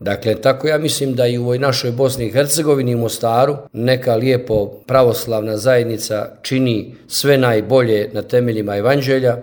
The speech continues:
neka islamska zajednica čini na, na temeljima njihovih, e, e, vjerskih opredjeljenja i Kurana, a ne na temeljima ideologije,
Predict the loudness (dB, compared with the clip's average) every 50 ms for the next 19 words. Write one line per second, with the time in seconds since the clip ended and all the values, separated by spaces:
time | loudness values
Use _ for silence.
0 | -10 -18 -20 _ _ -6 -6 -4 -2 0 0 0 0 -2 -2 -2 -2 -2 -4 -4
1 | -4 -4 0 2 2 2 2 2 -2 -4 -4 -4 -4 -4 -4 -10 -18 -20 -14 -6
2 | -4 -2 0 0 2 0 0 -2 -4 -8 -10 -6 -2 -2 0 0 0 0 0 -2
3 | -2 -2 0 0 -2 -2 -2 -2 -2 -2 -2 -4 -4 -2 -2 0 0 -2 -4 -8
4 | -16 -20 -20 _ _ -2 0 0 0 0 0 2 2 4 4 2 0 -2 -4 -6
5 | -8 -8 -8 -10 -8 -8 -6 -6 -4 0 2 2 2 4 4 2 2 0 -2 -2
6 | 0 2 2 4 4 4 2 2 0 0 0 -2 -2 -2 -2 -4 -4 -2 -2 -2
7 | -2 -2 -2 -2 -2 -4 -4 -2 -2 -2 2 4 4 2 2 0 -2 -2 -2 -4
8 | -6